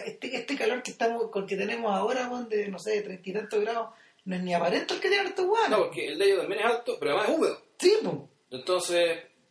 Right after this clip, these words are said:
Speaker 2: bueno.
Speaker 1: Entonces, el, la sensación, la sensación es como una,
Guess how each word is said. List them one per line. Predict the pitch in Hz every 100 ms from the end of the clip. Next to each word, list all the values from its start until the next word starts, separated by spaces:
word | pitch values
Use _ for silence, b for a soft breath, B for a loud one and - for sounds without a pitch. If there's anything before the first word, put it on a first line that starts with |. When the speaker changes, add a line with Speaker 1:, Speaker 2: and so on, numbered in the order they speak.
| _ _ _
Speaker 2:
bueno. | - - - _ _ _ _ _ _ _ _ -
Speaker 1:
Entonces, | 175 190 196 208 208 -
el, | 185 175 165 160 151 143 b b b _ - -
la | 185 180
sensación, | 190 185 185 220 226 226
la | 196
sensación | 180 185 190 175 214 220
es | 233
como | - 202 202
una, | 202 101 95 92 90 85 82 78 76 71 69